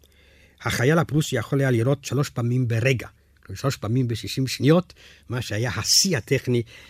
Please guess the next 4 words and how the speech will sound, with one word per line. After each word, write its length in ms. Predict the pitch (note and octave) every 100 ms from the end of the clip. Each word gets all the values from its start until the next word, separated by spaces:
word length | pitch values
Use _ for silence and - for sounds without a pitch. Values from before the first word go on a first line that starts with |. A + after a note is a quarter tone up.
| -
שאפשר 360 | - F#2+ A#2+
להגיע. 440 | A2+ G#2+ G2+ G2 F2 - _ - - - _ - -
הרובים 1400 | A2 G#2+ G2 F#2 F2 F2 _ _ - - C3 B2 A3 A3
שלו, 400 | - G2+ F#2